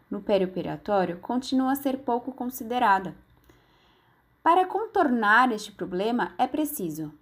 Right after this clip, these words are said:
primeiro, melhorar a identificação do paciente cirúrgico desnutrido e, segundo, otimizar as técnicas nutricionais no pré e pós-operatório. As orientações relacionadas à otimização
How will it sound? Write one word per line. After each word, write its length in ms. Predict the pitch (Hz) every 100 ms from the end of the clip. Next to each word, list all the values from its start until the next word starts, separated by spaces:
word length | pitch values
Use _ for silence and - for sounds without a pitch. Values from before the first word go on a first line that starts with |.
| _
primeiro, 600 | 330 302 202 156 151 - -
melhorar 440 | 196 202 202 214
a 80 | 277
identificação 1000 | 285 262 247 - 214 - 185 190 202 226
do 120 | 320
paciente 500 | 311 277 - 214 208
cirúrgico 560 | - 202 190 180 180 170
desnutrido 800 | 180 170 160 - 175 185 277 294 - _ _
e, 80 | -
segundo, 760 | 302 311 226 240 320 277 165 - _ -
otimizar 600 | 277 285 277 269 247 247
as 140 | 269
técnicas 540 | - 240 247 240 247 226
nutricionais 800 | 220 - - 185 196 220 214
no 200 | 214 262
pré 420 | 262 - 277 339 359
e 140 | 349
pós-operatório. 1000 | - 269 254 262 262 277 294 240 170 170 - _ _ _ _ _ _ _ _ _ _ _ _ _ _ -
As 160 | 320
orientações 720 | 381 370 330 311 262 - 214 202
relacionadas 800 | 208 196 196 190 185 180 175 180
à 120 | 170
otimização 840 | 214 - 269 247 240 233 190 156